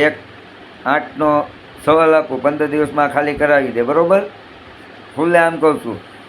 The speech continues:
અને આ બધા સારા સારા વીડિયો હોય ને દિગ્વિજય પાસે જવા જોઈએ, બધાનું કહો, એટલો શેર કરજો. મુનો દરબાર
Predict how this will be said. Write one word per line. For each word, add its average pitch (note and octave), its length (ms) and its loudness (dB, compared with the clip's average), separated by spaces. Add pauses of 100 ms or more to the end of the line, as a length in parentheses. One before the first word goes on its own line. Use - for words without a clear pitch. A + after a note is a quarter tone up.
(180)
અને C3+ 120 -2
આ C#3+ 100 2
બધા D3 320 2
સારા D3 240 2
સારા D3 240 0
વીડિયો D3 280 -2
હોય E3 100 0
ને D#3+ 80 -8
દિગ્વિજય C#3+ 580 -4
પાસે C#3 240 0
જવા C#3 320 4
જોઈએ, B2 200 -4
બધાનું C#3 400 -2
કહો, B2+ 180 0
એટલો C3 240 0
શેર C3+ 240 0
કરજો. A2 360 -6 (520)
મુનો B2 260 -6
દરબાર B2+ 260 -2